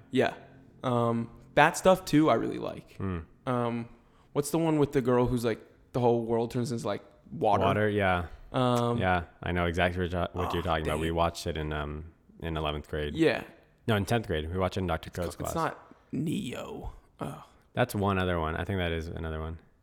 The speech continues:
Speaker 2: Uh,
Speaker 1: Uh,
Speaker 2: Ponyo.
Speaker 1: Ponyo.
Speaker 2: Ponyo.
Speaker 1: Ponyo.
Speaker 2: Yes.
Speaker 1: Such a cute movie. I
Speaker 2: Yeah.
Speaker 1: love that. I lo-, like, I think because I'm an artist as well, like, I think just the, the detail and the, like,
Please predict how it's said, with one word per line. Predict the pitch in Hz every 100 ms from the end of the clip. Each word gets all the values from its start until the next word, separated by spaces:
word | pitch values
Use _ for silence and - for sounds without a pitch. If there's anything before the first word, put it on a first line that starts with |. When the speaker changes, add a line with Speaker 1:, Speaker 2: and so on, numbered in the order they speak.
| _ _ _ -
Speaker 2:
Uh, |
Speaker 1:
Uh, | 131 135
Speaker 2:
Ponyo. | 123 123 95 73 - - -
Speaker 1:
Ponyo. | 156 175 160 156 135
Speaker 2:
Ponyo. | 127 131 143
Speaker 1:
Ponyo. | 151 131 120
Speaker 2:
Yes. | 92 82 - - _ _ -
Speaker 1:
Such | - - 135 196
a |
cute | - 123 113
movie. | 113 117 - -
I |
Speaker 2:
Yeah. | 117
Speaker 1:
love | 120 113
that. | 113 -
I | -
lo-, | 123 127 117
like, | 123 - -
I |
think | 117 135 131 - _ _ _ _ -
because | 123 120
I'm | 120
an | 120
artist | 113 113 120 123
as | 117
well, | 113 117
like, | 113 113
I | 117
think | 123 110 - _ _ _ _ _ _ -
just | - 123 -
the, | 123 110 - -
the | 131
detail | 117 110 135 120 117 -
and | 117 110
the, | 110
like, | 110 107